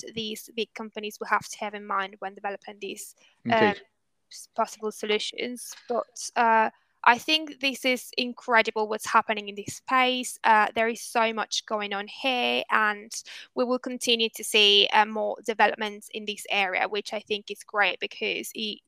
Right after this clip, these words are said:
Speaker 1: it not only, uh, fuels opportunities for, like, business development, but, you know, it's,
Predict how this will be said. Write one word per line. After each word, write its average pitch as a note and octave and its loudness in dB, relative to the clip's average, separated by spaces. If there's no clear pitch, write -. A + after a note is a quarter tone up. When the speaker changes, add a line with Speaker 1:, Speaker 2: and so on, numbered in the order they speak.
Speaker 1:
it A#3+ -4
not B3+ 4
only, B3+ 2
uh, A3 4
fuels A3+ -4
opportunities G#3+ -8
for, G#3 -8
like, F#3+ 2
business A3 -10
development, - -2
but, C#4+ 0
you D4 -4
know, D4 4
it's, - -2